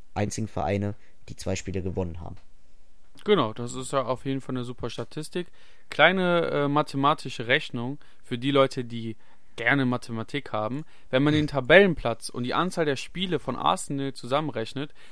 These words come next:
Speaker 2: dann bekommt man natürlich die wunderschöne Zahl vier raus. Und die kennt Arsenal ja sehr gut, ne? Ne, also für die Leute, die Mathematik <laughs> lieben, <laughs> wollte ich nur mal so nebenbei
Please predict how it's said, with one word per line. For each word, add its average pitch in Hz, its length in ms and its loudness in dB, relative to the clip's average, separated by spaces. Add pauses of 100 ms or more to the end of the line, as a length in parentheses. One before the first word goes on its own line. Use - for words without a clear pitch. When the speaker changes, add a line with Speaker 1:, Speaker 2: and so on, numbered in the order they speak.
(140)
Speaker 2:
dann 151 180 8
bekommt 151 300 2
man 139 120 2
natürlich 127 440 -2
die 113 140 -8
wunderschöne 117 440 -4
Zahl 107 240 -4
vier 113 300 0
raus. 107 300 -2 (260)
Und 113 180 -2
die 143 160 0
kennt 127 260 0
Arsenal 120 380 0
ja 110 280 -4 (240)
sehr 107 520 -2
gut, - 300 -12
ne? 147 180 0 (320)
Ne, 143 160 2
also 127 240 0
für 127 160 -6
die 123 120 -4
Leute, 123 260 2
die 113 260 -4 (300)
Mathematik 117 680 -4
<laughs> - 0 -
lieben, 110 340 -4 (420)
<laughs> - 420 -8
wollte 156 300 8
ich 131 80 -4
nur 147 100 0
mal 139 140 4
so 131 100 2
nebenbei 123 720 2